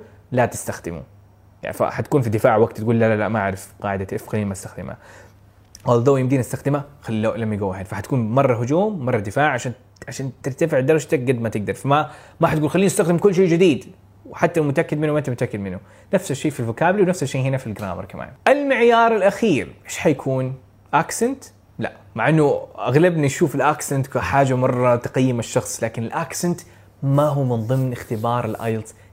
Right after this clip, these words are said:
نهائيًا في المحادثة. يعني، عبد الرحمن عادي يتكلم بالأكسنت المكسر حقه، الخ-، أو الأكسنت العربي الإنجليزي حقي، يب،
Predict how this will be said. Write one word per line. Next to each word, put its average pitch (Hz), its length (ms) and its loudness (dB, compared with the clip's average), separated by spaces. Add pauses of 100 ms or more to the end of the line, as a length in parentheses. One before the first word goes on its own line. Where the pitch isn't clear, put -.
نهائيًا 120 440 -2
في 113 100 -6
المحادثة. 113 600 -2
يعني، 98 220 -6 (400)
عبد 110 100 -6
الرحمن 127 240 -2
عادي 127 200 0
يتكلم 127 500 -2
بالأكسنت 120 560 -4
المكسر 113 600 -4
حقه، 123 200 -4
الخ-، 104 200 -8 (400)
أو 110 100 0
الأكسنت 120 420 0
العربي 113 420 2
الإنجليزي 113 520 0
حقي، 151 340 -2 (260)
يب، 110 160 -2